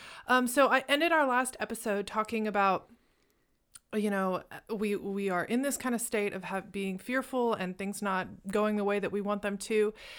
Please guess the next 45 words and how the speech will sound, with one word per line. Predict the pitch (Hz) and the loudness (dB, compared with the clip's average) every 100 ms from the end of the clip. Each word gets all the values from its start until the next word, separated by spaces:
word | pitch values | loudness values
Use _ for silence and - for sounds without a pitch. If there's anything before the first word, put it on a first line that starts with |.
| - - | -16 -4
And | - 233 226 220 - | 2 4 4 0 0
I | 226 | 0
thought | 240 269 | 2 2
that | 190 | 0
it | |
would | 214 240 | -2 -4
be | 220 | -2
beneficial | 202 196 - 226 - 214 | 0 0 -2 -2 0 -2
to | 202 196 | -2 -6
speak | - - 226 220 220 | -8 -8 -6 -6 -2
with | 220 220 | -4 -2
a | 196 | -2
mental | 190 190 196 208 226 196 | 0 0 0 -2 -4 -4
health | - 208 208 | -2 -2 -2
professional | - 185 - - - 214 208 202 - | -8 -10 -6 -6 -4 -2 0 -2 0
on | 233 320 269 | 2 2 2
this | 170 185 - - | -2 -4 -8 -8
because, | 214 226 208 - - | -6 -2 -2 -4 -10
um, | 196 190 180 175 175 196 | -8 -6 -6 -10 -12 -14
I | - | -14
think | 277 269 - _ - | -14 -14 -16 _ -12
we, | 208 214 | -8 -2
you | 220 | 0
know, | |
we | 208 | 0
still | 208 | 0
have | 240 | -2
to | |
go | 226 | 2
to | 226 | 4
work. | 214 240 175 - - - - - | 4 2 2 -2 -14 -20 -20 -8
So | - 214 | 0 2
how | 214 | 2
do | 220 220 247 | 0 0 -2
we | 247 | 0
go | 202 180 | 0 -2
to | |
work, | 165 101 - - - - - - | -2 -6 -6 -12 -20 -20 -20 -12
um, | 190 190 180 180 | -4 -2 -2 -4
and | - 214 | 0 2
not | 214 220 | 4 2
have | 220 240 | 2 0
this | 202 196 | 0 -2
consume | - 190 - 202 196 190 | -6 -6 -6 -4 -4 -4
our | - 180 175 160 151 | -2 -2 0 -2 -6